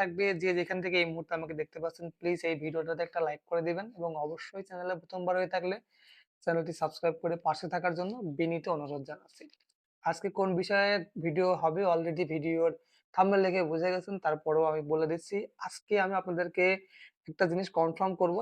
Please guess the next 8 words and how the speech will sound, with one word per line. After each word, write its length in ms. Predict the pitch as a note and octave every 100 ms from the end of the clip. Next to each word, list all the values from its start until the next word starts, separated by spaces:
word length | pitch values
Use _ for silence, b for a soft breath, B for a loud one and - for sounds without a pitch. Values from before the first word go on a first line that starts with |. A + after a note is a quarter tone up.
| G#3+
যে 60 | D#3
আপনার 260 | - E3 E3 D#3+
আসলে 260 | F3 E3+ F3 - b _ -
বাংলাদেশ 360 | E3+ F3 E3+ E3+
সেনাবাহিনীতে 500 | F3 E3+ F3+ F#3 F3+ G#3+ _
কোন 160 | A3 A3+ A#3 G3+
পদে 220 | F#3 F3 -
চাকরি 220 | D#3 D3+